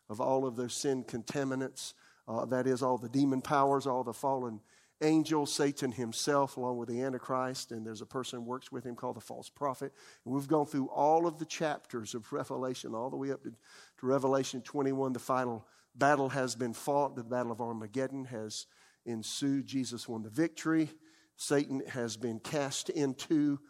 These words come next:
the, uh, lake of fire, and, uh, uh, Antichrist, along with the persons that have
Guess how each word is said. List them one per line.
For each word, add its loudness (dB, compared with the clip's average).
the, 0
uh, 0
lake 4
of 2
fire, 6
and, -6
uh, -8
uh, -8
Antichrist, -2
along -4
with -8
the -12
persons -8
that -6
have -8